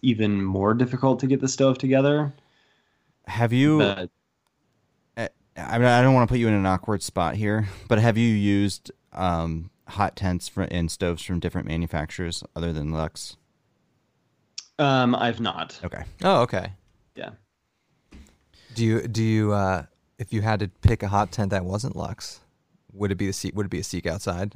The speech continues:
Speaker 3: I guess there's, like, there's only, like, three companies that make 'em.
Speaker 2: <laughs> Yeah.
Speaker 1: Yeah, well, there's, I mean, in the hunting industry,
Speaker 3: Yeah.
Speaker 1: there's way more options. Well, I guess, well, I didn't personally use it, but I've, like,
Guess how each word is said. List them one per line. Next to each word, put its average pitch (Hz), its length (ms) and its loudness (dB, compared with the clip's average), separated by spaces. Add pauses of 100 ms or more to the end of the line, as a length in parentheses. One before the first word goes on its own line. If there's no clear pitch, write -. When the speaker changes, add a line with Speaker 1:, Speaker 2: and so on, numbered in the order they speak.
Speaker 3:
I 139 60 0
guess 151 140 4
there's, 143 180 0
like, 131 160 2 (340)
there's 135 160 -2
only, 139 140 4
like, 113 180 0
three 113 160 -2
companies 104 360 0
that 95 80 -2
make 104 200 0
'em. 101 220 -2
Speaker 2:
<laughs> - 400 -18
Yeah. - 80 -10 (1120)
Speaker 1:
Yeah, 151 500 4
well, 160 220 0
there's, 190 400 0 (500)
I 151 80 0
mean, 139 220 4
in 151 200 -2
the 120 100 0
hunting 131 500 -4
industry, 110 560 -4
Speaker 3:
Yeah. 101 260 2
Speaker 1:
there's 101 420 -10 (160)
way 107 460 2
more 151 280 4
options. 165 800 0 (300)
Well, 180 200 6
I 170 120 4
guess, - 520 0 (1160)
well, 151 140 -2
I 156 100 0
didn't 165 220 -2
personally 113 440 -8
use 98 220 -8
it, 101 140 -4
but 123 80 2
I've, 131 240 4
like, 160 360 2